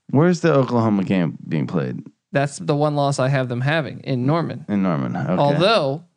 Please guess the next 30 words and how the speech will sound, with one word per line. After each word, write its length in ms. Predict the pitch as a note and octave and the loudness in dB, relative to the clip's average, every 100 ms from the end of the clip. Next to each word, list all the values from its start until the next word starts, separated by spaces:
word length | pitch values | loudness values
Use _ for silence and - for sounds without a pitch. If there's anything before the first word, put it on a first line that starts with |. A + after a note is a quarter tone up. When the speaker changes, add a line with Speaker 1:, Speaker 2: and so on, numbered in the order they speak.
| _ _ _ _ _ | _ _ _ _ _
Speaker 2:
Campbell's 400 | - F3+ F#3 E3+ | -2 0 0 0
one 260 | D3 D#3 F3+ | 2 2 2
and 120 | E3+ | 2
oh 160 | F3 F3+ | 2 2
in 160 | D3 C#3 | 2 0
Norman. 340 | C#3+ A#2 A2 C3 | 0 -2 -4 -6
<laughs> 260 | - G#2 | -10 -12
Speaker 1:
Right. 400 | - G2 A2+ F2+ - _ _ _ _ _ _ _ _ _ _ _ - | -2 2 2 0 -8 _ _ _ _ _ _ _ _ _ _ _ -2
Speaker 2:
Uh, 460 | F#3 E3+ E3 D#3+ D3+ - _ - | 2 4 4 2 0 -4 _ -4
now 160 | F#3 E3+ | 0 2
check 180 | G3+ F#3+ | 2 0
this 160 | F3+ | 0
out. 160 | F3 B2 | 0 2
My 160 | C#3+ | 0
two 280 | C#3+ - E4+ | 0 4 4
seed, 480 | C#4 E3+ C#3+ E3+ A#3 - _ _ _ _ _ _ _ _ _ _ _ _ - | 4 2 2 2 -2 -10 _ _ _ _ _ _ _ _ _ _ _ _ -10
so 180 | - C3+ | -2 2
meaning 320 | D3 D#3 C#3+ | 2 2 4
who 160 | D3+ | 4
they 140 | E3 D3+ | 4 2
play 160 | D3 D3+ | 2 0
in 60 | |
the 80 | C3 | 0
championship 420 | F3+ F#3+ E3 D3 | -2 -2 -4 -8
since 200 | C3+ C3 | -2 -2
there's 160 | C3+ B2 | 0 0
no 140 | C3+ | 0
divisions, 560 | C3 B2 E3+ D3 A#2+ - _ _ _ _ _ | 2 2 2 0 -4 -8 _ _ _ _ _
is 180 | E3 C#3+ | -2 0
Texas 600 | - A3+ A#3 - - - | 2 0 0 -8 -10 -16